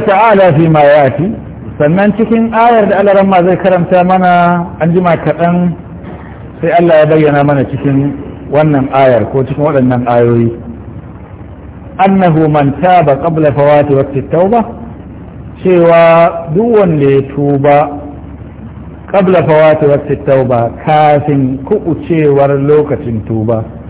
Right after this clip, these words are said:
ya tuba kafin kuɓucewar lokacin tuba, ba bayan kuɓucewar lokacin tuba ba. To shi wannan, فإنه يقبل منه توبته، wannan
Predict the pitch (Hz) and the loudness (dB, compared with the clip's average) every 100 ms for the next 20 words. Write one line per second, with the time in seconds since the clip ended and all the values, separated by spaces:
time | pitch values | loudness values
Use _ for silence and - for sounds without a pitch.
0 | - - 127 135 160 160 - 165 165 165 | -18 -12 -2 2 4 2 0 0 2 2
1 | 165 175 - 156 147 143 123 127 113 107 | 2 0 -6 0 2 4 2 -2 -4 -4
2 | 202 170 165 165 156 151 156 160 135 147 | -4 -4 -4 -2 0 2 2 0 0 0
3 | 131 117 117 104 117 110 110 - - - | -2 -6 -8 -4 -4 -2 -2 -6 -14 -18
4 | - - 127 127 143 151 147 151 151 135 | -12 -2 2 2 4 4 4 2 0 -6
5 | 160 135 - 135 127 127 127 - - - | -6 -8 -4 0 2 0 -4 -12 -16 -4
6 | 135 139 117 117 113 113 110 110 107 110 | 0 0 0 -4 -4 -2 0 0 0 -2
7 | - - - - - - - - 113 - | -6 -14 -16 -16 -18 -18 -18 -10 -8 -4
8 | 143 139 120 135 208 170 - - - - | 0 0 2 0 0 -4 -8 -16 -16 -16
9 | - - - - - - - 135 160 156 | -18 -18 -16 -16 -16 -12 -4 -2 0 2
10 | 139 139 208 - 156 151 147 143 139 131 | 2 2 2 2 2 2 2 2 0 0
11 | - 123 123 135 127 107 131 117 90 80 | 0 0 2 0 -2 -2 0 0 -2 -8
12 | - - - - - - - 123 190 208 | -14 -18 -18 -18 -18 -18 -4 0 2 2
13 | 196 185 175 175 | 2 0 -2 -4